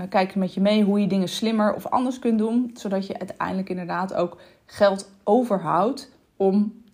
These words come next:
na te denken over, hè, of nog meer na te denken over: "Moet ik nou sparen of beleggen?" Ehm, hè, dus, dus wil je dat overzicht, eh, graag hebben? Nou ja, wat ik al zei, tot eind juni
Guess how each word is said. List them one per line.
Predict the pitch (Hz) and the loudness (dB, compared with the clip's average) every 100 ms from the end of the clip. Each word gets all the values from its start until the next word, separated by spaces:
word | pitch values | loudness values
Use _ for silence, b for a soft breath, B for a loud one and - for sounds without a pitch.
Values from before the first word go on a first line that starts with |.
| _ | _
na | 185 175 | 0 0
te | 180 | 0
denken | 180 180 180 170 - | -2 -2 -2 -2 2
over, | 170 170 170 175 185 _ _ | 2 2 -2 -4 -6 _ _
hè, | - 185 | 0 0
of | - 160 | 0 -4
nog | 165 202 208 | 0 -2 2
meer | 185 190 202 202 | 2 2 0 -2
na | 180 196 | -2 -2
te | 190 | -2
denken | 180 202 - 175 | 0 0 2 2
over: | 180 170 170 B B B | 2 0 -4 B B B
"Moet | 196 196 | 0 2
ik | |
nou | 170 | 0
sparen | 165 190 190 156 | -2 -2 -2 -2
of | 156 | -4
beleggen?" | 165 170 208 220 262 B B B B | -2 -2 -2 -6 -8 B B B B
Ehm, | - 190 185 185 180 175 190 _ _ _ - | -2 0 2 0 -4 -6 -10 _ _ _ 2
hè, | 254 | 2
dus, | 254 226 | 4 0
dus | 190 220 220 | 2 2 4
wil | 226 | 4
je | 262 | 4
dat | 233 208 | 4 4
overzicht, | 233 277 233 220 220 - 214 | 4 4 2 0 0 -4 2
eh, | 202 190 | 2 2
graag | 190 196 185 | 2 2 2
hebben? | 190 220 247 285 | 4 4 4 0
Nou | 262 143 | 0 -2
ja, | - | -2
wat | 202 | -2
ik | 202 | 0
al | 190 | -2
zei, | 202 226 240 | 2 0 0
tot | 214 | -4
eind | 214 214 226 202 | -4 -2 2 2
juni | 196 233 269 247 | 2 2 0 -2